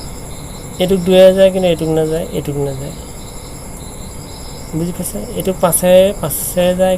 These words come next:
কিন্তু এইটোক নাযায়, এইটোক নাযায়। এই, এই এক, চাৰি আৰু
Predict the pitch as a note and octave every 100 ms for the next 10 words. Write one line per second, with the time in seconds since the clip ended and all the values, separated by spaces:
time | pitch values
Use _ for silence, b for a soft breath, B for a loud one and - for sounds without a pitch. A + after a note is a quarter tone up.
0 | F3+ E3+ F3 - F3 D#3+ E3 E3 E3+ D3+
1 | C#3+ C3 C3+ C#3 C3+ - - - - -
2 | - - - - - - - - - -
3 | - E3+ - - F#3 - F#3 E3+ F3+ -
4 | E3 E3 F3 E3+